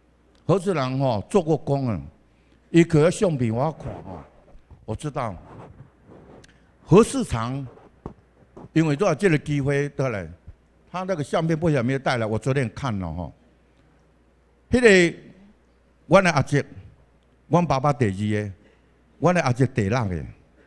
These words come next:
核三厂就是他规划设计的，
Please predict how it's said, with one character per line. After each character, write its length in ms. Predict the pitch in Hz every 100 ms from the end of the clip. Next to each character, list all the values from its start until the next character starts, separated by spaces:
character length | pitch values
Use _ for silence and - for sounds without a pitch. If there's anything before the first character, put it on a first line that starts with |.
| _ _ _ _ _ _ _ _ _
核 160 | - 220
三 240 | 226 226
厂 320 | 170 135 143 143
就 160 | 190
是 140 | 180 175
他 160 | 165
规 320 | - 165 165
划 300 | 151 147 135
设 240 | 110 175 113
计 240 | - 107
的， 100 | 78